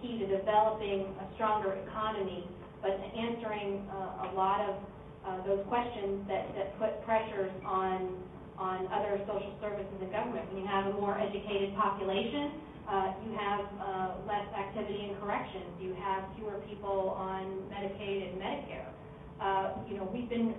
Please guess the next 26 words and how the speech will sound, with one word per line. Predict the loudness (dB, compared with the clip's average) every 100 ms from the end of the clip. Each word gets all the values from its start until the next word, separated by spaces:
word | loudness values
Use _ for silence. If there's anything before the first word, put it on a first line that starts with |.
| -2
we've | -4
been | -4 -2
trying | 0 2
to | 2 2 4
sell, | 6 6 2 -4
uh, | -2 0 0 -2 -4
that | -2 -2 -4
message, | -4 -4 -4 -2
and, | -2 -2 -4 -6
and | -6 -6 -4
we're | -4
doing | -2 -2 -2
our | -2 0
best, | 0 0 -2
and | -6 -6 -2
we're | -2
working | 0 -2 -2 -4
with | -2 -2 -2 -4
the, | -2 -2 -6 -10 -12 -10
the | -6
universities, | -2 -2 0 -2 -4 -8 -8 -4
with | -4 -4
the, | -6 -8 -12 -8
with | -6 -4
the | -4
business | -4 -4